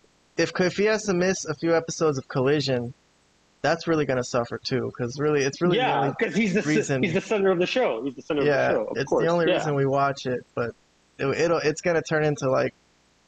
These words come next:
Speaker 1: Dynamite Rampage if he's not there, so
Speaker 2: <laughs>
Speaker 1: we'll see.
Speaker 2: God.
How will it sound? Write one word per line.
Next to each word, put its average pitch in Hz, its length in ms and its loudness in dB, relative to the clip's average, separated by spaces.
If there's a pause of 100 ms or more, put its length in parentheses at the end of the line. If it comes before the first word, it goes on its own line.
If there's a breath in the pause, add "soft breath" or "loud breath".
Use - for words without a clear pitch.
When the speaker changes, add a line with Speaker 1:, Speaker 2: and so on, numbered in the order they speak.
Speaker 1:
Dynamite 139 540 0
Rampage 123 680 -2
if 117 140 -6
he's 120 200 -8
not 113 240 -2
there, 107 320 -2
so 117 320 -8 (300)
Speaker 2:
<laughs> - 800 -8
Speaker 1:
we'll 151 200 2
see. 120 380 -2
Speaker 2:
God. 120 380 0